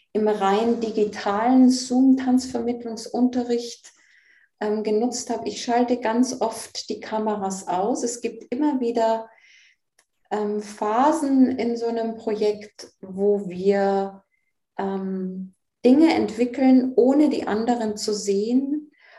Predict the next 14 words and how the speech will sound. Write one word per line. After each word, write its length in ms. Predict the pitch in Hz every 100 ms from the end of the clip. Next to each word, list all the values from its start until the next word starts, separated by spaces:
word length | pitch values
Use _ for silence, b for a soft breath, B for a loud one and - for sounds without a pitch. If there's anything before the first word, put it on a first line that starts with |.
| b b
oder 380 | 214 226 226 -
auch 260 | 208 - - _ _ _ -
uns 360 | 220 233 -
bewegen, 1080 | 226 208 185 220 254 302 294 285 294 302 - _ _ _ _ -
die 160 | - -
anderen 640 | 214 226 226 226 208 -
hören 600 | 240 262 311 330 330 320 - -
und 300 | 247 262 254
nicht 440 | 254 294 - -
sehen. 460 | 196 220 233 262 254
Also 300 | 202 208 - -
immer 300 | 240 254 247
wieder 220 | 233 233 220
diesen, 640 | 208 202 214 208 208